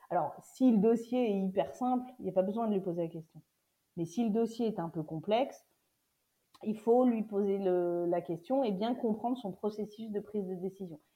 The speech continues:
Est-ce que c'est vous, vous, vous me dites, vous croyez à mon, à mon dossier, mais est-ce que c'est vous qui, euh, défendez mon dossier ou est-ce que c'est votre directeur qui doit prendre la décision ? Auquel cas, je préfère parler avec votre directeur ou pouvoir échanger en même temps,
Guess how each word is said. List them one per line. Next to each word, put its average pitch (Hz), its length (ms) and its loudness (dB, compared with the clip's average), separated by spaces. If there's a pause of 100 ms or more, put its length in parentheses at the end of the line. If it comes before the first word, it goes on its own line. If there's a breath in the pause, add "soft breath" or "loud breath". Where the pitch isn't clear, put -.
(120)
Est-ce 180 140 -6
que 214 100 2
c'est 208 220 0
vous, 262 420 0 (200 loud breath)
vous, 220 160 2
vous 285 240 6
me 220 60 2
dites, 294 200 0
vous 233 100 -4
croyez 226 320 -4
à 247 80 0
mon, 208 260 -4
à 196 80 -4
mon 202 160 -4
dossier, 196 340 -4
mais 180 120 -4
est-ce 220 160 -4
que 269 100 -2
c'est 254 180 -4
vous 226 360 -2 (100)
qui, 196 400 -8 (140)
euh, 180 800 2
défendez 202 480 0
mon 190 140 -6
dossier 220 440 -4
ou 240 140 0
est-ce 226 160 -2
que 240 100 -6
c'est 220 180 -6
votre 190 200 -2
directeur 254 580 -2
qui 196 100 -12
doit 175 160 -4
prendre 175 200 -16
la 175 80 -12
décision ? 165 500 -16
Auquel 165 300 -6
cas, 302 160 0
je 302 80 -10
préfère 190 340 -10
parler 190 280 -4
avec 196 220 -2
votre 180 140 -6
directeur 175 440 -4
ou 254 80 0
pouvoir 190 380 -2
échanger 185 480 -6 (520 soft breath)
en 196 100 0
même 185 200 2
temps, 226 340 -2